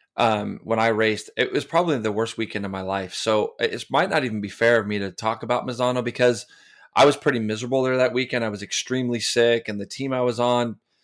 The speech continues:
my, my, neither one of my bikes had engines in it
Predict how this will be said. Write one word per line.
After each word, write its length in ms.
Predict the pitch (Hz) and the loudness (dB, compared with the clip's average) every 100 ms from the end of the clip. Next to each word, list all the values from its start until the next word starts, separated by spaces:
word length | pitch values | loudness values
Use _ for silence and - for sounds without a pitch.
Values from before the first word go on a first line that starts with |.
| _ _ - | _ _ -2
my, 220 | 107 92 - | -2 -2 -10
my, 200 | - 113 104 | -2 0 0
neither 180 | 139 139 | 0 2
one 120 | 127 | 4
of 40 | 120 | 2
my 100 | 110 | 4
bikes 280 | 117 117 | 4 2
had 140 | - 101 | 0 0
engines 420 | 107 120 110 101 | 0 -2 -4 -4
in 80 | 107 | -4
it 160 | 110 | -4